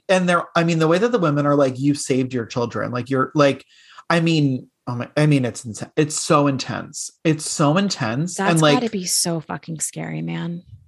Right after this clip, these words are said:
Speaker 1: Oh, and then, like, they're all hugging her and they're giving her crystals and sage and Mauricio. I mean, then, like,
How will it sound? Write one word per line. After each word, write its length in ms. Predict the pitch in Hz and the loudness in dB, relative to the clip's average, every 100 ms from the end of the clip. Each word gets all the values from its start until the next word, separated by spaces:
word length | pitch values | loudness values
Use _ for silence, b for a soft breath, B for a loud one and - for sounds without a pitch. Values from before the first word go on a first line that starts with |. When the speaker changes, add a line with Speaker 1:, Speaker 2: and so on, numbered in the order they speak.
| _ _ _ | _ _ _
Speaker 1:
Oh, 220 | 165 160 - | 2 2 2
and 120 | 170 | 0
then, 120 | 175 170 | 2 2
like, 160 | 160 | 2
they're 180 | 147 139 | 4 6
all 140 | 135 | 4
hugging 420 | 139 - 170 165 156 | 2 -2 0 0 2
her 200 | 147 143 | 2 2
and 100 | 131 | 0
they're 100 | 120 | -2
giving 220 | 139 135 | -2 -2
her 120 | 113 | -6
crystals 600 | - - 151 160 147 117 | -8 -10 -6 -2 0 -2
and 100 | 113 | -6
sage 680 | - - 139 135 135 127 - - | -6 -2 0 0 -2 -4 -10 -8
and 320 | 120 110 110 | -6 -6 -6
Mauricio. 680 | 147 147 131 131 135 - - | -2 0 2 0 0 -4 2
I 100 | 175 | 2
mean, 240 | 165 147 | 4 2
then, 240 | 139 175 190 | 2 2 2
like, 300 | 156 131 | 2 0